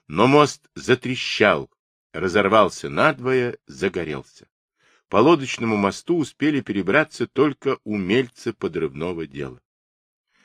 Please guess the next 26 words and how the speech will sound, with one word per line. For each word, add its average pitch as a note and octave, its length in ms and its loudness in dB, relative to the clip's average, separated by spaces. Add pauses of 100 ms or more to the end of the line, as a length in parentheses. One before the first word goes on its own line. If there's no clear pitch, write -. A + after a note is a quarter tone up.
(240)
К - 120 -20
приречной A2+ 600 2
стене G#2+ 460 -4
казаки G#2 480 -2
понесли B2+ 720 -4
высокие C#3 640 -6
лестницы. - 600 -8 (540)
Казаки F2+ 420 -4
полезли A2 560 0
по F#2 120 -6
лестницам. - 680 -8 (600)
Убитые E2+ 520 -2
срывались D#2+ 800 -2
с - 100 -20
веревок A2 680 -2
и E2 80 -12
падали C#2+ 440 -8
в B1 100 -16
ров. A2+ 360 -4 (460)
Раненые A2 560 2
скользили G2 640 -2
по - 180 -2
мокрым A2 540 -2
от F#2+ 200 -4
крови F#2+ 360 -2
канатам A#2 680 -2